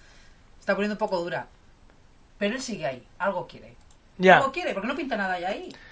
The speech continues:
Speaker 2: Sí, pero bueno, me imagino que primero tiene, está avalado por el ejército de, del Valle y, bueno,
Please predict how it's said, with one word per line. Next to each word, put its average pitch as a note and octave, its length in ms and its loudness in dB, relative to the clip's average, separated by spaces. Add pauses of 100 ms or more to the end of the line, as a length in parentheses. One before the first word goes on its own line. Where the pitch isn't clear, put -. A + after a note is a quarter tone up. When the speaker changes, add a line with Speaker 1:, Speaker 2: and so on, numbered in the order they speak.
(200)
Speaker 2:
Sí, A#3+ 180 6
pero F3 160 8
bueno, F3+ 280 8
me D#3 260 -4
imagino F3+ 360 6
que F#3+ 220 8
primero F#3 1000 12
tiene, F3+ 460 6
está F3 640 8 (340)
avalado F3+ 420 12
por F3+ 160 10
el F3 60 10
ejército F3+ 560 8
de, F3+ 400 6
del F3+ 260 10
Valle G3 440 10 (560)
y, D#3+ 380 0
bueno, D3+ 380 2